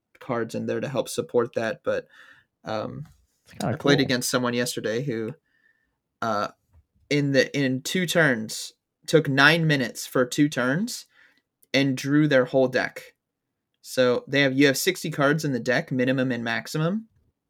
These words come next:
Speaker 2: Mm-hmm.
Speaker 1: And their Pokemon abilities and the cards that they had allowed them to continuously draw. And I'm just like,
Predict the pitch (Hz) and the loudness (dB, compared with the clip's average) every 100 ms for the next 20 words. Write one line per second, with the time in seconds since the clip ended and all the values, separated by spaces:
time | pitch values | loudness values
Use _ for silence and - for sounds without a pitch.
0 | _ _ _ _ _ _ - - 131 117 | _ _ _ _ _ _ -20 -6 -2 -2
1 | 101 - _ _ 135 139 135 135 131 - | -4 -8 _ _ -2 0 4 6 6 2
2 | _ _ _ - 156 156 160 147 127 135 | _ _ _ 2 2 2 0 2 2 4
3 | 143 160 160 170 170 - 131 127 120 117 | 4 4 2 0 -4 -6 -4 -2 -2 -6
4 | - 139 151 156 156 156 160 160 131 127 | -2 0 2 0 0 0 0 2 2 2
5 | 135 147 139 139 - 117 - - 139 - | 0 0 -2 -4 -8 -8 -10 -6 -4 -2
6 | 160 175 156 151 139 127 131 123 113 73 | -2 0 0 0 -2 -2 0 2 2 -2
7 | 120 123 123 - 113 110 - | -2 -2 -2 -4 -4 -4 -10